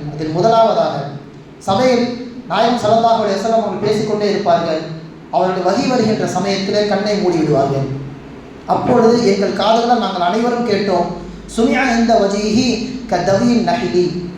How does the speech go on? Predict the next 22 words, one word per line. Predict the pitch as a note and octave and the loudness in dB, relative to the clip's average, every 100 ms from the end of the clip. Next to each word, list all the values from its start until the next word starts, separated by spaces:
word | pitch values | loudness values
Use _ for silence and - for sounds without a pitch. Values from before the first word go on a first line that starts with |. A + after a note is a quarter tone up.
| - - | -14 -8
நபிகள் | F#3 C4 C#4 C#4 | -2 2 2 2
பெருமானார் | A#3+ A#3 A3 F#3+ | 2 2 2 0
ஸல்லல்லாஹு | G3+ A#3 A#3+ A#3 | 0 2 4 4
அலைஹி | G#3 F#3+ | 2 0
வஸல்லம் | G3+ A#3 A#3 | 0 2 2
அவர்கள் | G#3 G3 F3 | 2 0 -2
முகத்திற்கு | F3+ A3+ A3 G#3 F#3+ | 0 0 0 0 -2
முன்னால் | F3+ G#3 B3 - - - - - - - | -4 2 2 0 -6 -12 -16 -18 -18 -4
தேனீக்கள், | A3+ C#4 - - G#3+ D#3+ - - - - - - | 0 2 0 0 0 0 -4 -10 -14 -16 -12 -2
தேனீக்களின் | A#3 C4+ - A#3+ A3 - | 0 2 0 2 2 2
கூட்டம் | A#3 A#3 A#3 B3+ - - - - - - - - - | 0 4 4 4 0 -8 -12 -16 -16 -18 -18 -18 -4
சுற்றுவதை | A#3 A#3 C#4+ C4+ A#3+ A#3 | -2 0 2 4 2 2
போன்று, | G3 G3 G3 F3 - - - - - | 0 2 2 2 -2 -6 -12 -14 -6
அதாவது | E3 G#3+ A3+ | 0 2 4
அரபியிலே | G3+ A3+ A#3 A3 A3+ B3 - - | 2 2 2 2 2 0 -2 0
ஜா | G#3 C4 C4 | 2 2 2
என்கின்ற | A3 A3 A3 G3+ G3 | 0 0 0 0 0
உச்சரிப்பை | F3+ - B3+ A#3+ A3 G#3 | 0 0 -2 0 2 2
சொல்கின்ற | G3+ G#3+ G3+ G3 | 2 2 0 0
பொழுது | G3+ G3 | 2 2
என்ன | G3 G3+ | 2 2
ஒரு | G3 F3+ | 0 -2